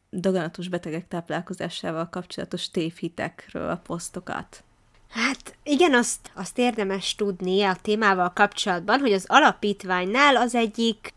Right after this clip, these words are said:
Speaker 2: feladatunknak érezzük, hogy igyekszünk tévhiteket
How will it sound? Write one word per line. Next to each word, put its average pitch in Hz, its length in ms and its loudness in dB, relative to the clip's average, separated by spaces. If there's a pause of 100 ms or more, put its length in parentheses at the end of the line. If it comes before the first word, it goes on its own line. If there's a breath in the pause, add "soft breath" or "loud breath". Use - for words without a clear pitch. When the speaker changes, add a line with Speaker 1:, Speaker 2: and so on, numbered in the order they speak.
Speaker 2:
feladatunknak 202 800 2
érezzük, 208 580 2
hogy 320 160 -2
igyekszünk 302 760 0 (560 loud breath)
tévhiteket 226 1000 2